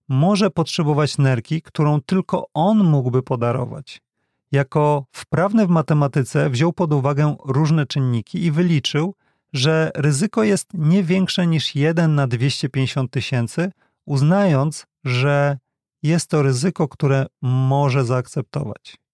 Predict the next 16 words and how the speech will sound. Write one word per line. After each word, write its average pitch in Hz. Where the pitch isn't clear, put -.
A 147
kiedy 202
redaktor 165
The 143
New 151
Yorkera 135
poprosił 156
o 143
obliczenie 139
proporcji 143
między 127
jego 175
miłością 151
do 131
swoich 131
dzieci, 127